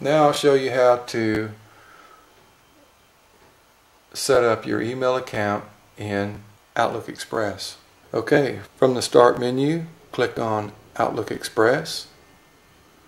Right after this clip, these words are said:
go to Tools, Accounts, Add, Mail, type in the name that you want it to be, I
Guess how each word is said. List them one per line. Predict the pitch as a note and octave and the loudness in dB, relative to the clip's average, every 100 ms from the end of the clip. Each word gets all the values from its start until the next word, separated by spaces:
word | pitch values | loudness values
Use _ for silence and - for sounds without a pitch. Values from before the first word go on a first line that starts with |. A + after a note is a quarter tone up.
| - - _ _ - | -20 -20 _ _ 0
go | B2 | 2
to | G#2 | 2
Tools, | - - A2+ A#2+ D3+ F3+ - - _ _ _ _ _ _ _ _ | 0 2 4 4 4 0 -10 -14 _ _ _ _ _ _ _ _
Accounts, | - - - A2 A#2+ - - - - - - - _ - - - - - - - - _ _ - - - - _ _ _ _ _ _ _ - | -16 -12 -4 -2 -2 -6 -10 -14 -14 -18 -20 -20 _ -20 -20 -20 -20 -20 -20 -20 -20 _ _ -20 -20 -20 -20 _ _ _ _ _ _ _ 0
Add, | A2 G#2 C#3 E3 - - _ _ _ _ _ - | 2 2 0 -6 -14 -20 _ _ _ _ _ -14
Mail, | B2 A2+ G#2+ G#2+ D#3+ E3 _ _ _ _ _ _ _ - - _ _ - | -4 0 2 0 -4 -10 _ _ _ _ _ _ _ -20 -20 _ _ -4
type | B2+ A#2 B2 | 0 0 0
in | A2+ | -4
the | G#2+ | -2
name | G#2+ G#2+ A2+ C#3+ | 0 0 0 -4
that | C3+ - | -6 -6
you | A2 G#2 | -6 -2
want | G#2+ A2 | -2 -4
it | A#2+ - | -8 -14
to | |
be, | A2 G#2+ B2+ E3+ - _ _ _ _ _ _ _ - _ _ _ _ _ _ _ _ _ _ _ _ - | -6 -4 -4 -8 -14 _ _ _ _ _ _ _ -20 _ _ _ _ _ _ _ _ _ _ _ _ -4
I | A2+ A2+ | 0 0